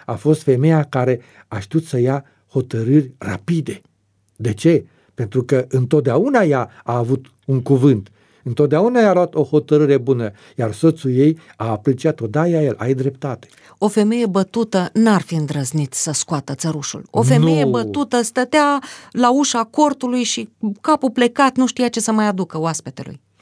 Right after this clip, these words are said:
Speaker 1: Era o femeie care luase hotărâri și fusese apreciată pentru hotărâre. Aceasta este Iael, una din eroinele cărții Judecători. Iar când Debora a spus, „Bine, eu am să vin cu tine”, dar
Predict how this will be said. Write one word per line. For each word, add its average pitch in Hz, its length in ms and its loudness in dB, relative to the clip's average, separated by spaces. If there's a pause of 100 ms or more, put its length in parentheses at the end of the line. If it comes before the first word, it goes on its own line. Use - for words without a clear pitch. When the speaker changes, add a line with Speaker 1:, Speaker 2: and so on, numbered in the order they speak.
(200)
Speaker 1:
Era 101 200 -2
o 165 60 2
femeie 160 440 2
care 143 320 0 (200)
luase 135 360 2
hotărâri 165 680 4 (200)
și - 140 0
fusese 156 600 2
apreciată 117 880 -8 (260)
pentru 104 300 -10
hotărâre. 90 560 -8 (240)
Aceasta 151 420 -2
este 127 240 -4
Iael, 95 440 -4 (220)
una 156 260 2
din 135 300 -2
eroinele 139 720 4 (220)
cărții 131 520 0 (200)
Judecători. 123 800 0 (180)
Iar 135 460 0
când 123 320 0
Debora 151 460 2
a 135 100 -4
spus, 131 300 -6
„Bine, 143 440 2 (500)
eu 151 100 2
am 160 100 0
să - 160 0
vin 170 200 2
cu 143 140 -2
tine”, 113 320 -2 (240)
dar 131 300 -2